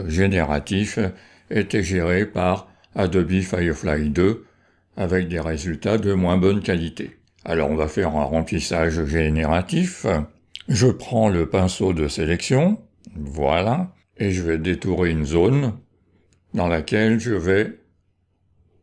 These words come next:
faire un remplissage génératif. On va faire à peu près comme ceci. Je ferme la zone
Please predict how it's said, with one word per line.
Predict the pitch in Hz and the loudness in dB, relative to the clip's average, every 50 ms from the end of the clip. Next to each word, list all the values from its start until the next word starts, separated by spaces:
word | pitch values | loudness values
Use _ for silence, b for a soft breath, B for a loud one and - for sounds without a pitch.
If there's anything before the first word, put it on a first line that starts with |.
| _ _ _ _ _ _ _ _ | _ _ _ _ _ _ _ _
faire | - - - 123 117 110 107 98 107 - - | -14 -4 0 2 4 4 4 2 -2 -6 -4
un | 101 101 92 | -2 0 0
remplissage | 87 90 92 92 - 92 90 - - 98 101 107 104 101 113 - - - | 0 0 0 -2 -2 -4 -6 -4 -2 0 2 2 0 0 -2 -6 -8 -8
génératif. | 95 107 110 101 92 85 78 80 - - - - - - - - _ _ _ _ _ _ _ _ _ _ _ _ _ _ _ _ _ _ _ _ _ _ _ _ _ - | -2 0 0 2 2 0 0 -2 -4 -6 -10 -16 -18 -20 -20 -20 _ _ _ _ _ _ _ _ _ _ _ _ _ _ _ _ _ _ _ _ _ _ _ _ _ -16
On | - - - - | -14 -14 -12 -12
va | - - 80 | -12 -12 -12
faire | - - 80 78 69 - - - | -10 -10 -8 -8 -8 -10 -10 -6
à | 82 78 80 82 | -2 -2 -2 -2
peu | - - - - 131 76 | -2 -6 -4 -4 -2 -2
près | - - - - 90 87 82 80 73 | -4 -6 -6 -2 0 0 0 0 -2
comme | - - - 90 80 76 76 | -4 -6 -6 -4 -4 -4 -4
ceci. | - - 95 82 80 - - - 107 98 101 104 113 113 110 104 - - b b b b b b b b b b b _ _ _ _ | -4 -4 -4 -4 -4 -6 -4 0 2 4 6 6 6 4 4 2 -2 -4 b b b b b b b b b b b _ _ _ _
Je | - - - | -12 -10 -10
ferme | - - - 95 82 80 80 | -8 -4 -2 -2 0 0 2
la | 78 85 | 2 2
zone | 87 92 95 98 104 107 110 113 113 110 107 | 2 4 4 4 6 6 6 6 6 4 2